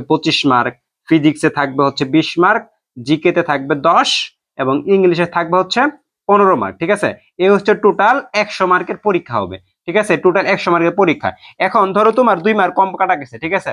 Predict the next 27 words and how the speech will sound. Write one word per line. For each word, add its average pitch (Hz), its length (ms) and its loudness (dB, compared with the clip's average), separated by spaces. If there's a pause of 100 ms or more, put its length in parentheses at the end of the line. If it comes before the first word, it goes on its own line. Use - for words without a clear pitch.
তোমার 143 180 -6 (540)
দুই 180 140 4
মার্ক 196 220 2
এসএসসির 151 300 -2
জন্য 185 140 2
কমে 202 260 4
গেছে। 113 220 -4 (220)
তাহলে 208 200 0
এখানে 214 220 2
তুমি 208 160 2
একটু 202 160 0
বেশি 196 260 2
মার্ক 175 240 2
পাও, 160 160 2
এখানে 170 220 0
একটু 170 140 -4
বেশি 180 240 -2
মার্ক 175 180 0
পাইলে 185 200 0
কিন্তু 185 220 0
অন্যদের 170 280 2
তুলনায় 220 260 0 (260)
এগিয়ে 214 220 4
থাকবে। 151 240 -2
এখন 196 260 2 (220)
কথা 180 180 -4
হচ্ছে, 175 140 -6